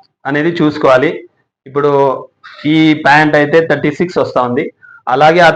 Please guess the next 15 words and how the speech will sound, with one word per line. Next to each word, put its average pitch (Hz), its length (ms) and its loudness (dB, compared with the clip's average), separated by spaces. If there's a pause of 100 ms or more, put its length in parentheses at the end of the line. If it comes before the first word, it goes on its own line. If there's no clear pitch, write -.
తర్వాత 160 400 4 (400)
లూజింగ్ 175 340 4
అనేది 143 320 0
చూసుకోవాలి. 139 520 -2 (500)
లూజింగ్ 165 400 0
టోటల్ 147 360 2
అనేది 147 240 0 (100)
ఇది 175 140 -2 (920)
ఫోర్టీన్ 165 440 2
అలా 139 200 4
వస్తా 135 260 -2
ఉంది. 160 180 -2 (600)
అలాగే 151 360 2 (120)
ఇక్కడ 143 180 0 (2000)
మొహరీ 160 280 0